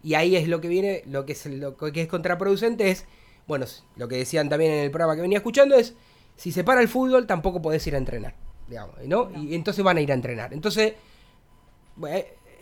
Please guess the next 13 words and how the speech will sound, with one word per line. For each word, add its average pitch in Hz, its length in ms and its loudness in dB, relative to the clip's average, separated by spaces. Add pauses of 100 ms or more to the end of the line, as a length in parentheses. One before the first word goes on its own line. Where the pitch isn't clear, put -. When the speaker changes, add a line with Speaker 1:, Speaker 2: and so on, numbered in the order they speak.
Speaker 1:
es 220 80 -2
medio 247 200 12
complicado. 143 540 -2
Lo 175 140 0
que 208 100 2
sí, 302 420 2
este, 160 640 -4 (280)
insisto 180 380 -2
en 175 80 2
esto. 117 340 -6 (800)
Yo 214 140 0
soy 170 120 -2
periodista, 208 680 4